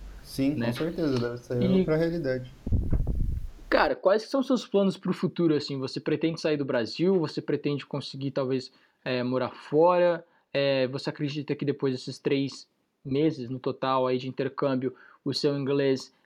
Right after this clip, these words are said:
Speaker 2: é o inglês fluente mesmo, que você consegue se virar e conseguir um emprego, talvez, nos Estados Unidos? É, qual que são os seus planos aí pro futuro?
Speaker 1: Sim. Eu só queria complementar que agora eu tava lembrando,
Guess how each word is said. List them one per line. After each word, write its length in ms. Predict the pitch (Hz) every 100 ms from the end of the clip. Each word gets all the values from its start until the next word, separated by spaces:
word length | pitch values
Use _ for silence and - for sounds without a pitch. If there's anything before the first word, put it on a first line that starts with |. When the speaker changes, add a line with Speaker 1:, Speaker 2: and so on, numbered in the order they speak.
| _
Speaker 2:
é 100 | 131
o 80 | 147
inglês 460 | 143 139 135 131 - - - -
fluente 640 | 147 143 135 147 156 -
mesmo, 520 | 123 127 156 151 123 117
que 160 | 127
você 320 | 123 123 131
consegue 500 | 127 139 - 131 123
se 160 | 123 127
virar 400 | 131 123 127 135
e 100 | 120
conseguir 460 | - 139 117 123 127
um 80 | 127
emprego, 440 | 120 127 127 123
talvez, 260 | 123 120 123
nos 100 | 127
Estados 220 | 123 117
Unidos? 560 | 113 135 147 123 113 - _ _ _ -
É, 240 | 123 120 - _ _
qual 180 | - 180
que 120 | -
são 200 | - 170
os 80 | 143
seus 220 | 143 131 -
planos 420 | 139 123 113 113
aí 100 | 113
pro 140 | -
futuro? 520 | - 127 - 113 107 - _ _ _ _ - - -
Speaker 1:
Sim. 280 | - 127 127 - - -
Eu 180 | 143 151
só 120 | 180
queria 180 | 180 185
complementar 580 | 185 202 185 175 165
que 100 | 156
agora 220 | 151 147 156
eu 120 | 156
tava 200 | 156 156
lembrando, 640 | 151 139 131 151 160